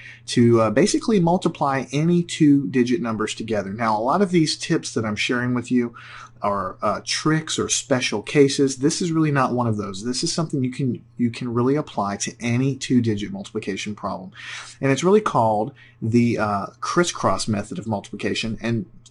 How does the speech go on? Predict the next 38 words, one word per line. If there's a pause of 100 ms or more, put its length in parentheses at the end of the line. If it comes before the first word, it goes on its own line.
truth
be
told,
you
can
apply
it
to
three
and
four-digit
numbers
also,
and
we'll,
we'll
learn
about
that
a
little
bit
later. (580)
What
you
basically
do (960)
is,
uh,
first,
just
focus
your
efforts
in
the
right-hand
column.